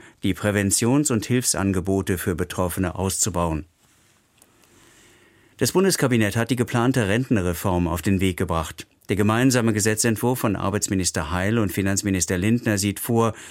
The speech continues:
dass das Rentenniveau bis zum Jahr zweitausendneununddreißig nicht unter achtundvierzig Prozent des Durchschnittslohns fällt. Geplant ist außerdem die Einführung einer Aktienrente.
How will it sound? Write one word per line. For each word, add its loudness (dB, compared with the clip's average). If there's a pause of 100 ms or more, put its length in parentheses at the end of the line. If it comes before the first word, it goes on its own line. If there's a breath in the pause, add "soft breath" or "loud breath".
(240 loud breath)
dass 2
das 0
Rentenniveau 2
bis 0
zum 0
Jahr 0
zweitausendneununddreißig 0 (340 loud breath)
nicht 0
unter -2
achtundvierzig -2
Prozent 0
des -2
Durchschnittslohns 0
fällt. -4 (920 loud breath)
Geplant 2
ist 0
außerdem 2
die 0
Einführung 0
einer 0
Aktienrente. 0